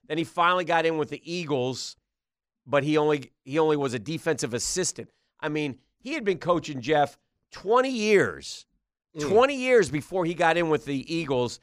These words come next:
Speaker 1: as a, quote, defensive assistant, got as high as linebackers coach. And then, and then Coughlin snared him and made him defense coordinator. They won a Super Bowl. He got the Rams head coaching job, uh, got fired in Saint Louis, went back to the Saints for a year, the Ravens as a senior defensive assistant,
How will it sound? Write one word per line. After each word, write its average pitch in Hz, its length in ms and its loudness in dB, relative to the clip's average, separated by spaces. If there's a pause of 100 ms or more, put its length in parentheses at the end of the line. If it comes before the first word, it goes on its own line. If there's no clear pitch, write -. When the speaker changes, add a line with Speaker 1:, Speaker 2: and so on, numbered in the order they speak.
(140)
Speaker 1:
as 135 120 -2
a, 135 80 2
quote, 175 360 0
defensive 160 520 -4
assistant, 131 600 -6 (260)
got 156 200 4
as 156 120 0
high 254 340 4
as 156 200 2
linebackers 156 800 2
coach. - 480 -14 (560)
And 147 140 0
then, 147 260 4 (460)
and 147 140 2
then 147 200 2 (460)
Coughlin 196 460 4
snared 139 440 4
him 135 220 -2 (320)
and 139 100 -4
made 156 140 6
him 147 100 0
defense 156 380 -4
coordinator. 139 520 -4
They 139 140 -4
won 139 200 -4
a 139 40 -8
Super 135 320 -10
Bowl. 131 180 -4
He 127 60 -6
got 131 160 -2
the 120 80 -6
Rams 139 320 0
head 151 180 0
coaching 120 340 -4
job, 110 400 2 (420)
uh, 123 160 2
got 131 220 0
fired 151 340 4
in 131 100 -2
Saint 131 240 -2
Louis, 127 280 -4
went 131 180 -6
back 117 240 0
to 123 60 -16
the 110 120 -8
Saints 175 420 0
for 165 160 -4
a 156 60 -2
year, 151 280 2
the 120 120 -6
Ravens 160 500 0
as 131 180 0
a 120 80 -4
senior 160 320 -2
defensive 131 400 -4
assistant, 143 520 -6